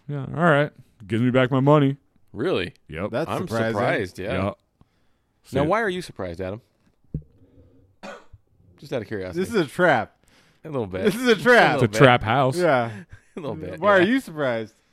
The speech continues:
Speaker 2: I'm surprised because that's a, that's just a, not a good
Speaker 3: That's
Speaker 2: business
Speaker 3: not,
Speaker 2: move.
Speaker 1: I'm
Speaker 3: that's
Speaker 1: literally
Speaker 3: exactly why I'm surprised.
Speaker 2: Is
Speaker 1: No,
Speaker 2: it?
Speaker 1: I was
Speaker 2: Is it?
Speaker 3: Yeah,
Speaker 2: No,
Speaker 3: it is.
Speaker 2: is it?
Speaker 3: It is.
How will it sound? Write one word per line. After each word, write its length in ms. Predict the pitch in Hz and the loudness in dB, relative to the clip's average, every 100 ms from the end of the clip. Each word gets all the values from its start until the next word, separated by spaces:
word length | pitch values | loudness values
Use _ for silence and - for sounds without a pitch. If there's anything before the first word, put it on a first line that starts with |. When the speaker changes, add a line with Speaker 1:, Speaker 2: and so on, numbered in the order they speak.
| _ _ _ | _ _ _
Speaker 2:
I'm 140 | 123 | -6
surprised 400 | 156 - 120 107 | -6 -2 0 0
because 240 | 104 135 107 | -2 -4 -2
that's 160 | 101 | -4
a, 80 | 104 | -6
that's 260 | 92 107 98 | -10 -10 -10
just 200 | 104 110 | -12 -10
a, 20 | |
not 260 | 98 95 92 | -8 -8 -8
a 40 | |
good 140 | 92 87 | -10 -6
Speaker 3:
That's 140 | 220 | -6
Speaker 2:
business 140 | 151 120 | -6 -2
Speaker 3:
not, 160 | 214 | -2
Speaker 2:
move. 80 | - | 4
Speaker 1:
I'm 120 | 143 151 | 4 6
Speaker 3:
that's 120 | 127 | 8
Speaker 1:
literally 320 | 143 170 160 | 10 10 8
Speaker 3:
exactly 260 | 156 165 151 | 6 2 2
why 220 | 147 165 | 2 2
I'm 100 | 151 | -2
surprised. 340 | 120 123 120 | -10 -6 -4
Speaker 2:
Is 80 | 113 | 2
Speaker 1:
No, 100 | 120 | 4
Speaker 2:
it? 40 | 123 | 8
Speaker 1:
I 120 | 147 | 10
was 80 | 151 | 8
Speaker 2:
Is 120 | 147 | 6
it? 20 | |
Speaker 3:
Yeah, 180 | 147 147 | 6 6
Speaker 2:
No, 40 | 175 | 6
Speaker 3:
it 420 | 196 156 151 127 | 6 8 6 4
is. 0 | |
Speaker 2:
is 160 | 151 147 | 4 6
it? 60 | |
Speaker 3:
It 80 | 156 | 4
is. 80 | 139 | 4